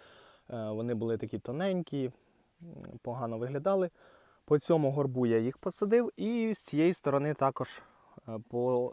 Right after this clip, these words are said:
по тому горбу. Отже, всередині тут були найкращі саджанці і, е, всередині тут буквально не прижилося, е, здається, три чи скільки саджанця. Практично весь той ряд, де були погані саджанці, пропав. Там буквально,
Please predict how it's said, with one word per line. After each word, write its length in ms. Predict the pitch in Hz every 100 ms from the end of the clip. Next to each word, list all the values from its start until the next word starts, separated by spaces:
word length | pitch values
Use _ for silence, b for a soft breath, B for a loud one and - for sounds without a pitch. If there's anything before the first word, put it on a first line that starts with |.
| -
по 120 | 139
тому 260 | - 120 104
горбу. 300 | 113 101 104
Отже, 240 | 131 123 127
всередині 640 | - 156 165 160 127 110
тут 220 | - 113
були 280 | 123 131 120
найкращі 800 | 120 135 117 - 110 117 - 175
саджанці 600 | - 202 208 190 - - 143
і, 240 | 165 175 B B B B B -
е, 180 | 117
всередині 560 | 113 - 143 147 196 190
тут 160 | 135 113
буквально 480 | 113 - 160 147
не 120 | 117 113
прижилося, 920 | 127 120 127 127 165 - - 131 123 _ b b b b b _ - - -
е, 280 | 131 123 120 117
здається, 440 | 120 147 147 - -
три 340 | 143 165 180
чи 160 | - 131
скільки 340 | - 151 135
саджанця. 520 | - 113 107 104 104 - _
Практично 500 | 143 - 165 - 143
весь 280 | 135 147 127 123
той 200 | 131 123
ряд, 340 | 120 113 - b b b
де 160 | 135 123
були 240 | 123 123
погані 380 | 120 127 127 117
саджанці, 640 | - 120 113 107 - 107 - _
пропав. 380 | 143 131 214 233
Там 180 | 156 143
буквально, 540 | 131 139 127 117 113